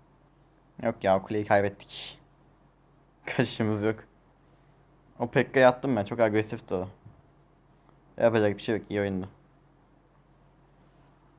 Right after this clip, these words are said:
Dört maç açacağım zaten. Bari kaybetmeseydim keşke bunu.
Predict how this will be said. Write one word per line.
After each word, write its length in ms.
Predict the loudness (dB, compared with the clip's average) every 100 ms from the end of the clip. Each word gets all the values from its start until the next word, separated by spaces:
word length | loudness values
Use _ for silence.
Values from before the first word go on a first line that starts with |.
| _ _ _ _ _ _ _ _ -6 2
Dört 160 | 2
maç 180 | 2 0
açacağım 300 | 2 0 2
zaten. 300 | 0 0 2
Bari 180 | 4 4
kaybetmeseydim 680 | 4 2 2 0 -4 -4 -4
keşke 320 | -8 -10 -10
bunu. 140 | -8